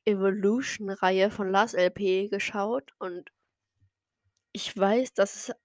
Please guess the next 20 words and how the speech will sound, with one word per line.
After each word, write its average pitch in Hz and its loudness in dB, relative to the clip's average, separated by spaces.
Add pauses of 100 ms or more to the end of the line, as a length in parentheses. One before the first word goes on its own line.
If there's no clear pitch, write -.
eins 196 2
Punkt 190 -4
neun, 196 2 (120)
also 190 -2
die 180 0
Anfangsmöglichkeiten 196 -6
sind 180 -8
eins 185 -4
Punkt - -12
acht, - 2
eins 196 -2
Punkt 185 -6
neun, 202 -4
eins 196 -10
Punkt 190 -14
sieben, 240 -2
eins - -6
Punkt 185 -16
sieben 190 -10
neun, 226 4